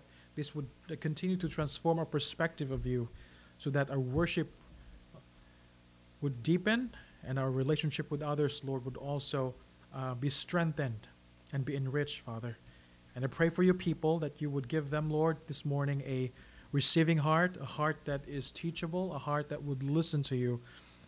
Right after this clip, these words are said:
And I pray, too, that you would prepare them to obey your word as you would instruct them, Lord. Help them that this morning, as they would listen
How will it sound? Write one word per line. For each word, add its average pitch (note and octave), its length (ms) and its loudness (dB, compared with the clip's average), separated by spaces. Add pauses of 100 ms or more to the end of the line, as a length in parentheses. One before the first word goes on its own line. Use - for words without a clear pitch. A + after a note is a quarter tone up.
And C#3+ 100 -2
I C#3+ 40 0
pray, D3 260 0
too, D#3 240 -4
that C#3+ 260 -4
you D3 100 -4
would C3+ 360 -2
prepare E3+ 400 0
them C3 280 -2
to C#3 240 -4
obey D#3 280 4
your D#3+ 180 4
word B2 380 2 (840)
as C3+ 180 -2
you C#3 120 -2
would C3 120 -2
instruct C3+ 480 0
them, B2+ 220 0
Lord. B2 240 2 (960)
Help F#3 220 2
them E3 140 2
that D3 120 0
this - 240 -2
morning, F3+ 400 2
as C#3 160 -4
they C#3+ 140 0
would C3 160 -2
listen E3+ 500 0